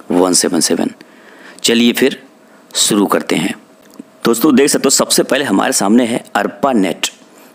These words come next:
बहुत बार question आता है ये। arpanet का full form है Advanced Research Project Agency Network, पूरा फुल फॉर्म यही है। Net का मतलब है network,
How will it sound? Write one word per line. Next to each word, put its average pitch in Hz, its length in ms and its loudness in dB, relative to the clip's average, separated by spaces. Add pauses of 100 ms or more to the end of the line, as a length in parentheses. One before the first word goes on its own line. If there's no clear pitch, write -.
(120)
बहुत 123 280 2
बार 104 240 2
question 80 380 -2
आता 78 180 -4
है 85 120 -6
ये। - 140 -6 (600)
arpanet 175 560 0 (520)
का 139 80 2
full 127 180 0
form 147 280 2
है 123 80 0
Advanced 107 560 0
Research 117 680 0 (220)
Project 95 480 0 (140)
Agency 85 440 2
Network, 80 600 0 (600)
पूरा 98 140 2
फुल 92 180 -2
फॉर्म 92 280 0
यही 101 180 4
है। 131 180 -6 (320)
Net 98 200 2
का - 120 -2
मतलब 101 340 0
है 127 80 2
network, 87 500 0